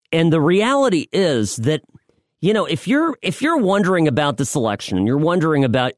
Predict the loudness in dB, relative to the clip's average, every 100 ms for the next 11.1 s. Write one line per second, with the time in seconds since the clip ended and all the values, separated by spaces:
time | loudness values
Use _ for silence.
0 | _ -4 -2 -2 -2 -2 -2 2 2 2
1 | 0 -2 -2 0 0 0 0 0 0 0
2 | 0 0 0 -2 -2 0 0 -2 -10 -20
3 | _ _ -2 0 2 0 -2 -4 -2 0
4 | 0 -2 -4 _ -20 _ _ _ -2 0
5 | 2 0 -4 _ _ _ _ -20 -12 -2
6 | 0 0 -2 0 2 2 2 0 0 0
7 | 2 2 0 -2 -2 -2 -2 0 0 -2
8 | -2 -4 -6 _ _ _ -14 -10 -4 2
9 | 2 2 2 0 -2 -2 -2 -4 -6 -6
10 | -6 -4 -4 -4 -2 -4 -2 -2 -2 -6